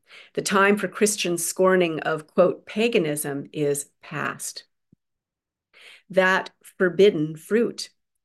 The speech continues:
There is now to be sought the solution of the perplexing dialectical problem involved in the conventional,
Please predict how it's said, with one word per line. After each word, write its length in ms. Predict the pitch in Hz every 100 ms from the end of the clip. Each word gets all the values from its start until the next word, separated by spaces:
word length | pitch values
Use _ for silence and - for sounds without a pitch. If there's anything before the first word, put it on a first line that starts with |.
| _ _ _ _ _ -
There 160 | 220 226
is 160 | 214
now 300 | 202 202 269
to 120 | 381
be 100 | 320
sought 500 | 240 - 165 147 -
the 80 | -
solution 500 | 185 202 214 233 240
of 140 | - 180
the 80 |
perplexing 800 | 175 - 190 - 254 254 277 269
dialectical 720 | 220 190 180 185 208 226 247
problem 520 | 233 - 185 156 160 165
involved 480 | 175 160 139 147 -
in 100 | 175
the 80 |
conventional, 800 | 160 190 175 185 208 - 196 202